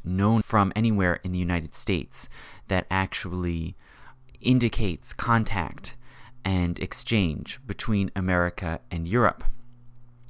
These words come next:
Although, as I'll discuss,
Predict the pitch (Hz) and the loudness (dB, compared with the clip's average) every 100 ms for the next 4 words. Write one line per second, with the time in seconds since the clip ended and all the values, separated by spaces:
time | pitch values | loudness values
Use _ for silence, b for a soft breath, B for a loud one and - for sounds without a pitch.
0 | - - 110 104 107 98 95 - B B | -14 -4 0 4 6 6 4 0 B B
1 | B B - 101 101 - - 101 95 95 | B B -2 2 2 0 -2 2 4 4
2 | 92 - 104 - 160 135 - - | 0 -4 -4 0 2 2 0 -6